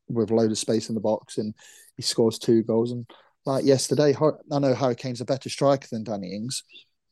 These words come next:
but Harry Kane, he's gonna be in between the,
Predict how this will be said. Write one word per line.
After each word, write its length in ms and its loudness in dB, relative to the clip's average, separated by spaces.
but 260 8
Harry 280 4
Kane, 420 4
he's 120 2
gonna 180 6
be 120 10
in 180 4
between 360 2
the, 140 0